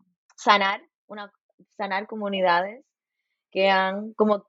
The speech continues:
como estaba diciendo, de colono-, de co-, colonialismo y todo eso, y sanar una comunidad en aceptar y ver que no están solos, que hay un, una comunidad de ancestros, una comunidad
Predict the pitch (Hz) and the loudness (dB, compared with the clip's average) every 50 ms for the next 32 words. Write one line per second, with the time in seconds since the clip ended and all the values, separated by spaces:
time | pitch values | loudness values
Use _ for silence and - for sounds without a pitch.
0 | _ _ - 202 185 185 185 - 190 196 202 208 214 - - 208 202 208 233 254 | _ _ -2 2 2 2 6 6 8 8 8 4 2 0 2 2 2 4 4 4
1 | 254 233 208 185 190 - 180 180 180 175 175 175 180 - _ _ _ - 180 180 | 4 4 4 2 2 2 4 4 4 2 0 -6 -8 -12 _ _ _ -14 -10 -10
2 | 165 - _ _ _ _ - - 185 180 - - - - 196 185 190 196 214 214 | -10 -10 _ _ _ _ -4 6 6 6 6 4 -4 -2 6 6 6 6 6 2
3 | 214 214 214 220 208 240 226 226 226 214 196 - 185 185 190 202 226 233 220 - | 2 4 2 4 4 4 2 4 2 0 0 2 4 4 6 6 4 2 0 0
4 | - 202 _ _ _ - _ _ _ - - 233 226 214 214 202 202 - _ _ | -6 -16 _ _ _ -20 _ _ _ -4 0 2 4 4 4 2 0 -8 _ _
5 | _ _ _ - - - 233 214 220 226 247 269 269 262 247 233 226 220 214 208 | _ _ _ -14 -6 0 0 0 2 4 4 4 4 2 0 0 2 2 2 4
6 | 202 196 196 190 185 196 196 202 202 208 202 _ _ _ _ _ _ _ _ _ | 4 2 2 2 4 4 4 4 2 -4 -12 _ _ _ _ _ _ _ _ _
7 | _ _ _ _ _ _ _ _ _ _ _ _ _ _ _ _ _ _ _ _ | _ _ _ _ _ _ _ _ _ _ _ _ _ _ _ _ _ _ _ _
8 | _ _ _ _ _ _ _ - - 196 208 208 214 220 214 - 214 185 - - | _ _ _ _ _ _ _ -2 0 2 4 6 4 4 2 0 -6 -6 -6 2
9 | - 214 208 202 185 - _ _ _ _ _ _ _ _ _ _ _ - - 214 | 6 6 6 6 4 -4 _ _ _ _ _ _ _ _ _ _ _ -8 -4 0
10 | 214 220 220 220 202 233 226 208 185 - 185 185 190 190 - - 185 185 185 - | 0 2 2 4 6 6 6 6 2 -2 0 0 0 0 2 2 2 2 2 0
11 | 175 170 160 165 165 _ _ _ _ _ _ _ _ _ _ _ _ _ - 202 | 0 0 0 -2 -6 _ _ _ _ _ _ _ _ _ _ _ _ _ -2 0
12 | 190 190 196 202 220 226 240 247 247 240 233 220 - - 233 247 262 269 269 262 | 2 2 4 2 2 2 0 0 0 0 -2 -2 -2 -2 0 0 0 0 0 0
13 | 262 254 254 247 - 220 240 233 233 220 220 214 214 208 208 202 202 202 202 208 | -2 -2 -2 -2 0 2 4 4 4 2 2 0 0 0 0 2 4 4 4 6
14 | 214 220 214 202 190 185 180 185 - 202 202 - - 208 202 202 190 185 - 196 | 4 2 2 2 0 0 0 0 2 0 2 2 0 0 0 0 -2 -2 -2 0
15 | 185 185 185 180 185 190 196 196 196 196 196 | 0 0 2 2 2 4 4 4 4 4 2